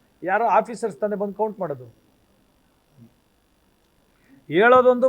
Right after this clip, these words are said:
ಮಾಡೋದೊಂದು ಆಗಿದೆ ಅಲ್ವಾ? ನಿಮ್ಗಳ ಮುಂದೆ ಎಲ್ಲ ಹಂಗೆ ಹೇಳೋದು. ಈಗ ಸಿಂಧು ಈಗಲೂ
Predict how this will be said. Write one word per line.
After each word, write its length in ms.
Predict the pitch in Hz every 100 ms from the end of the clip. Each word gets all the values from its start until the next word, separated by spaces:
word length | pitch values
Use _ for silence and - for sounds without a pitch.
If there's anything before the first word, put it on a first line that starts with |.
| 233
ಮಾಡೋದೊಂದು 400 | 233 240 233 226
ಆಗಿದೆ 280 | 220 202 123 - _ _ _ _ _ _ _ _ _ _ _ _ _
ಅಲ್ವಾ? 240 | 175 165 180 160 _ _ _ _ _ _
ನಿಮ್ಗಳ 260 | 175 208 226 226
ಮುಂದೆ 160 | 226
ಎಲ್ಲ 140 | 233 214
ಹಂಗೆ 140 | 202
ಹೇಳೋದು. 280 | 214 185 139 - _ _ _ _ _ _ _ _ _ _ _ _ _ _ _ _ -
ಈಗ 240 | 208 254 196 -
ಸಿಂಧು 280 | 196 147 131 _ _ _ _ _ _ _ _ _ _ _ _ 160
ಈಗಲೂ 260 | 254 277